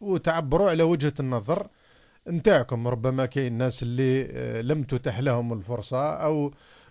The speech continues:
ربما همشوا من هنا أو من هناك، ورايحين نتناقشوا بموضوعية ونتحدثوا في هذه المسألة،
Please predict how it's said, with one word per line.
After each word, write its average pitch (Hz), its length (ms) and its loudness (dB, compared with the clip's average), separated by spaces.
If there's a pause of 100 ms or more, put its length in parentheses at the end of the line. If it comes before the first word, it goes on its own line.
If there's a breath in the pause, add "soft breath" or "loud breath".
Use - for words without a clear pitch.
(100)
ربما 139 640 4
همشوا 160 760 2
من 139 360 -2
هنا 147 380 2
أو 139 240 -4
من 135 180 -4
هناك، 123 480 -2
ورايحين 247 560 0
نتناقشوا 240 680 2
بموضوعية 170 1000 4 (480 loud breath)
ونتحدثوا 175 1160 4
في 170 140 4
هذه 147 200 4
المسألة، 127 800 -2